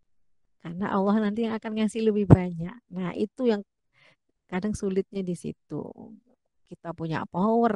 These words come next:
ya, kita bisa membalas, tapi kok kita tidak membalas, malah memaafkan, malah menggantinya dengan kebaikan, malah kita berbuat baik pada orang yang jahat, itu luar biasa.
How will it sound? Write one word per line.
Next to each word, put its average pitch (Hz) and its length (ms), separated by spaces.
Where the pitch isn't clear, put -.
ya, 170 180
kita 190 300
bisa 170 320
membalas, 185 920
tapi 160 380
kok - 240
kita 180 240
tidak 170 240
membalas, 196 680
malah 202 320
memaafkan, 180 800
malah 294 320
menggantinya 226 880
dengan 196 460
kebaikan, 208 800
malah 220 180
kita 208 240
berbuat 196 400
baik 294 240
pada 202 220
orang 185 180
yang 180 160
jahat, 202 320
itu 226 320
luar 175 240
biasa. 151 480